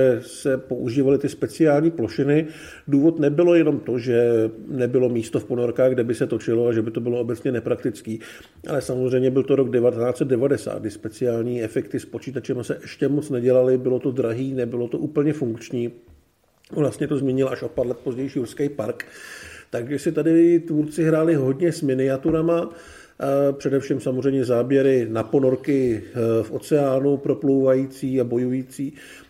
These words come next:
Ale já musím říct, že vlastně to vypadá skvěle, že vždycky, když na to koukám, že mě ani nenapadne se tím nějakým způsobem zabývat, že by to mohlo vypadat divně, že to prostě nejsou skuteční stroje. A je to dobrý.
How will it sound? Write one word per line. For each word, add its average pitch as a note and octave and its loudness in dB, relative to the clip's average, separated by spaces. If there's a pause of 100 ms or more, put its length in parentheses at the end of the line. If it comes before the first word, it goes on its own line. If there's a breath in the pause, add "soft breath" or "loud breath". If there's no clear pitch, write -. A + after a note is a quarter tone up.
(320 loud breath)
Ale C#3 2
já D3 4
musím D#3+ 2
říct, D#3+ -2
že F3 4 (220)
vlastně - -8
to E3 2
vypadá E3+ 4
skvěle, A3 -2 (100)
že C3 0
vždycky, C3+ -4
když D3+ 0
na D#3+ 2
to D#3+ -2
koukám, D3+ 0
že D3+ 0
mě D3+ 2 (180)
ani D#3 0
nenapadne D3+ 2
se D3+ -4
tím D3 -2
nějakým C3+ -2
způsobem D3+ -4
zabývat, C#3 0
že C3 0
by C3 -4
to C3+ -6
mohlo C3 -2
vypadat C3 -4
divně, C3 -4
že A#2+ -6
to A2+ -6
prostě - -10
nejsou A#2+ -4
skuteční B2+ -8
stroje. A#2 -4 (720 loud breath)
A A#2+ -2 (720)
je A#2 0
to C3+ 2
dobrý. A3+ 0